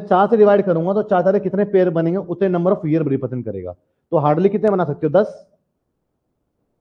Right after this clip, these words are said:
भैया, एक साल में चार बार दे रहा है।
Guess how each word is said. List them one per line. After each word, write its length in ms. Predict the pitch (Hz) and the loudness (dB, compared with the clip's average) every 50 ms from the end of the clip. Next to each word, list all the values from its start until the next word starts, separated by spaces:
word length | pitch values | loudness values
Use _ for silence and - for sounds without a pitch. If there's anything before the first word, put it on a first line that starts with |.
| _ _ _ _ _ _ _ _ _ _ _ _ _ _ _ _ _ _ _ _ _ _ _ _ _ _ _ _ _ _ _ _ | _ _ _ _ _ _ _ _ _ _ _ _ _ _ _ _ _ _ _ _ _ _ _ _ _ _ _ _ _ _ _ _
भैया, 220 | 98 107 123 160 214 | -4 0 2 4 6
एक 200 | 220 202 196 196 | 8 6 6 6
साल 200 | - 185 170 175 | 4 2 2 4
में 80 | 214 226 | 2 2
चार 240 | 226 247 240 240 240 | 4 4 4 6 6
बार 140 | 240 226 | 4 4
दे 100 | 196 180 | 4 4
रहा 120 | 147 123 98 | 2 0 -2
है। 180 | 90 - - | -6 -10 -16